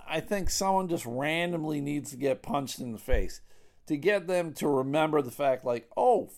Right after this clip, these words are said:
fuck, I need to stop acting like an asshole." So, uh, if you guys can just randomly punch somebody in the face and just go, "You know what that's for,"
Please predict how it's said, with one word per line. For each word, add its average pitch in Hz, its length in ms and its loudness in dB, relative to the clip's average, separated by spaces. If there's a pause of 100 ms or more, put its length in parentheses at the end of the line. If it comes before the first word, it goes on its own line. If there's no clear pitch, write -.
fuck, 190 400 2 (400)
I 202 200 -4
need 196 180 -2
to 127 60 -8
stop 151 360 -4
acting 151 400 2
like 156 240 -4
an - 80 -6
asshole." 139 720 -4 (1120)
So, 170 720 6
uh, 156 460 2
if 147 160 -8
you 220 140 -8
guys 262 340 2
can 196 180 -6
just 165 180 -6
randomly 151 760 -2
punch 156 340 -4
somebody 135 480 0
in 117 80 -6
the 104 80 -10
face 120 600 -4 (580)
and 123 180 -6
just 131 200 -6
go, 123 160 0
"You 123 240 -4
know 190 160 4
what 147 180 4
that's 170 320 2
for," 95 480 -2